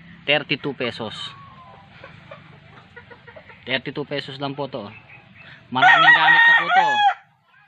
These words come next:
Maraming beses pong gagamit. Nakakagamot din po to ng bulutong sa kasipon. Ito naman po ang ipapainom nyo sa hapon. Tutunawin nyo lang po sa tubig. Ito po, yun lang po ang gamot sa bulutong. Ito po,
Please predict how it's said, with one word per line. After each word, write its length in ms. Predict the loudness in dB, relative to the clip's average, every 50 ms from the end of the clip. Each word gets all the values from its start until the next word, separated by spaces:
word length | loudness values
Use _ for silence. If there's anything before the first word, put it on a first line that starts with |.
| _ _ _ _ _ _ -16
Maraming 320 | -10 -8 -8 -8 -6 -8
beses 160 | -10 -10 -10
pong 160 | -12 -10 -8
gagamit. 320 | -6 -6 -4 -6 -4 0 2
Nakakagamot 480 | 2 2 2 0 -4 -6 -6 -6 -6
din 160 | -8 -8 -8 -8
po 160 | -8 -10 -8
to 80 | -8
ng 160 | -8 -8 -6 -6
bulutong 400 | -6 -6 -6 -6 -6 -8 -8 -6
sa 80 | -8
kasipon. 560 | -8 -8 -8 -8 -10 -10 -10 -10 -10 -12 -14 -14 -18 -20 -20 -20 -20 -20 -20 -20 -20 -20 -14 -10
Ito 160 | -10 -6 -4
naman 240 | -2 -2 -2 -2 -2
po 80 | -2 -2
ang 160 | -2 -2 0
ipapainom 500 | 0 0 0 0 -4 -6 -6 -6 -6 -6 -6
nyo 240 | -6 -6 -6 -8 -10 -12 -16 -16
sa 160 | -8 -4 -2
hapon. 640 | 0 0 0 -2 -2 -6 -6 -6 -6 -8 -10 -14 -18 -20 -20 -20 -20 -20 -20 -20 -20 -20 -20 -18 -14 -12
Tutunawin 400 | -10 -6 -2 0 0 0 0 -2
nyo 80 | -4 -4
lang 160 | -4 -6 -6
po 80 | -8
sa 80 | -8 -8
tubig. 380 | -8 -10 -10 -10 -10 -12 -12 -14 -18 -20 -20 -20 -20 -20 -20 -20 -20 -20 -20 -20 -20 -20 _ _ -20 -20 _ _ _ _ _ _ _ _ _ _ _ _ _ _ _ -20 -20 _ _ _ _ -20 -20 -18
Ito 80 | -16 -14 -10
po, 240 | -10 -10 -10 -12 -14 -16 -18 -14
yun 240 | -12 -10 -8 -6 -6
lang 160 | -6 -6 -6
po 160 | -8 -6 -2
ang 400 | -2 0 0 -2 -2 -4 2 4
gamot 440 | 6 6 6 6 6 4 4 6 6 6
sa 140 | 6 8 8
bulutong. 460 | 6 6 4 4 4 4 4 4 4 4 4 2 2 0 _ _ _ _ _ _ _ _ _ _
Ito 80 | -18
po, 100 | -12 -10